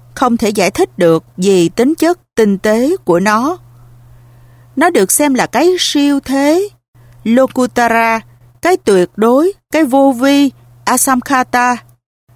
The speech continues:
Niết Bàn phải được bậc trí tự chứng ngộ lấy.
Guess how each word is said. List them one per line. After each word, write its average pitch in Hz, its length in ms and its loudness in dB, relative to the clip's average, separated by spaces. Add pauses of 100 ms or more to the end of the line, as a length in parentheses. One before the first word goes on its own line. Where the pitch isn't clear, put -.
(440)
Niết 320 300 2
Bàn 185 320 0
phải 262 160 -2
được 185 300 0 (260)
bậc 196 220 0 (180)
trí 294 440 2 (160)
tự 170 400 2
chứng 294 280 0
ngộ 165 280 2
lấy. 233 420 0